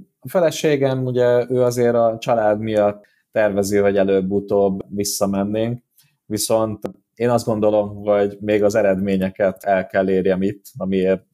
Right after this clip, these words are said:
a szigetre jöttem. Biztos, hogy azért egy négy-öt évet legalább itt munkával fogunk eltölteni.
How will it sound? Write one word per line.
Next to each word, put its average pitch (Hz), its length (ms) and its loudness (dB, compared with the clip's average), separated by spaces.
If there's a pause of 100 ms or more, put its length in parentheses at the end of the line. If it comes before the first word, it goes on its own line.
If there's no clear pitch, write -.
a 95 100 -14
szigetre 95 520 -4
jöttem. 92 460 -4 (500)
Biztos, 101 420 -2
hogy 101 120 -2
azért 98 280 0
egy 98 140 0
négy-öt 98 400 -2
évet 92 440 -2 (280)
legalább 90 500 -6
itt - 160 -12 (340)
munkával 95 540 2
fogunk 95 360 -4
eltölteni. 98 720 -2